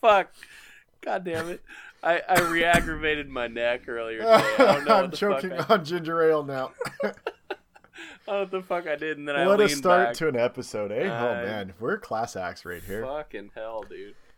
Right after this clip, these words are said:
Speaker 2: Fucking hell. Yeah, take it easy on that old man neck of yours, eh, bud?
Speaker 1: Dude, I'm dying. Like
Speaker 2: I see that. Stop, stop your dying.
Speaker 1: Mm. You know,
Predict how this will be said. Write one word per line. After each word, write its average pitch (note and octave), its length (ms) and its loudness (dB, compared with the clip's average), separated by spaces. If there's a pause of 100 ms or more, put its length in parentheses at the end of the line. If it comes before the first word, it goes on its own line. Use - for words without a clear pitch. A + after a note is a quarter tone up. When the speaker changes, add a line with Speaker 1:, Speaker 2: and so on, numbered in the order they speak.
(200)
Speaker 2:
Fucking C3+ 880 -10
hell. G#2 480 -6
Yeah, G#2+ 160 -4
take D#3+ 200 -10
it E3+ 80 -8
easy F#3+ 200 -6
on E3+ 100 -6
that C#3 160 -4
old D3 200 -4
man C#3+ 220 -6
neck D3+ 220 -8
of B2+ 80 -14
yours, G2+ 260 -6
eh, A#2 120 -8
bud? F3+ 180 -8 (1120)
Speaker 1:
Dude, B2 220 -2
I'm C3+ 320 -6
dying. G#2 520 -6 (640)
Like A2 300 -6
Speaker 2:
I C3 60 -4
see F3+ 300 -8
that. A#2+ 340 -4
Stop, - 420 -4
stop E3 260 -2
your F3+ 60 -10
dying. E3 440 -4 (1160)
Speaker 1:
Mm. A2 260 -18 (2500)
You D#3 80 -4
know, G3 120 -2